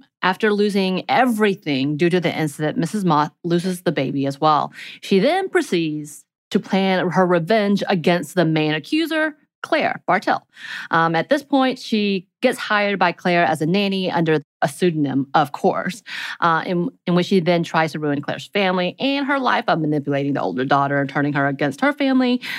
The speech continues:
breastfeeding the newborn, causing it to imprint, is that how they said it, on her, um, and trying to seduce the husband, which doesn't work because, you know,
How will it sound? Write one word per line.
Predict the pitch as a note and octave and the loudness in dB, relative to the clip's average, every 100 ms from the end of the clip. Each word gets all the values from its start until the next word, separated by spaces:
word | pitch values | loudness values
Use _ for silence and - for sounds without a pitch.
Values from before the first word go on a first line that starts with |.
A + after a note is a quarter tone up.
| - - C#4 | -12 -2 0
breastfeeding | F4+ - D#4+ D4+ C#4+ | 0 -2 0 4 4
the | B3 | 4
newborn, | A#3+ B3+ B3+ C4 C4 - | 2 4 2 4 0 -2
causing | - A3+ A3 A3+ | -2 0 2 0
it | - | -4
to | - F3+ | -6 0
imprint, | G#3 B3 E4 E4+ - | 0 2 -2 -2 -6
is | - C4 | -8 -2
that | C#4 | 0
how | C#4 C#4+ | 0 0
they | C#4+ | -2
said | C#4+ C#4+ | -2 -2
it, | D4+ D4 C#4 - - | 0 -2 -4 -14 -10
on | - C#4 | -2 0
her, | C4+ C#4+ D4 D4 - - - | 0 0 0 -4 -8 -12 -4
um, | F3 F3 | 0 2
and | F3 F3 | 2 0
trying | A3 A#3 | 2 0
to | A#3+ | 0
seduce | A3+ F#3+ F3 | 0 2 2
the | E3+ | 0
husband, | E3+ C#4 G#3+ F#3+ | 0 0 0 0
which | F3 - - - - | 0 -2 -14 -14 -2
doesn't | C#4 B3 | 0 0
work | A#3 C4+ A#3+ | 0 0 0
because, | C4 B3 | 0 0
you | D#4 | 2
know, | F#3+ G3+ | 2 0